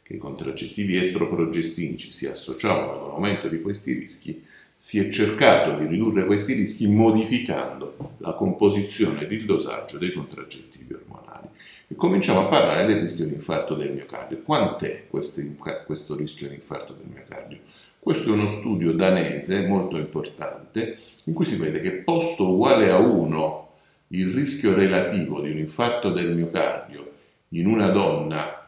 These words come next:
ovviamente in una donna di età tale da poter, da poter assumere contraccettivi orali, posto uguale a uno questo rischio,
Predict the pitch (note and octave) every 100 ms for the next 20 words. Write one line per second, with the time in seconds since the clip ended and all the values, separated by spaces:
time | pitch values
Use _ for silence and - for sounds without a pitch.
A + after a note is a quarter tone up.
0 | _ _ - D#2 D2+ D#2 D#2 D2+ C#2 C#2+
1 | C#2+ D2+ D#2 D#2 D2 - C#2+ D2 - -
2 | D2+ - F2+ F2 - - F#2+ F#2+ F#2 E2
3 | D#2 D#2+ D#2+ D#2 - D#2+ E2 E2 E2 -
4 | - D#2+ - F2+ D2+ - F2+ D2+ D2+ D2
5 | - D#2 - D2 E2 E2 D#2 - - -
6 | - _ _ _ _ _ G#2 G2 - E2
7 | G2+ A2 F#2 F#2 F2+ D2 D2 - F#2+ -
8 | - D#2+ E2 - - G#2 G#2+ G#2+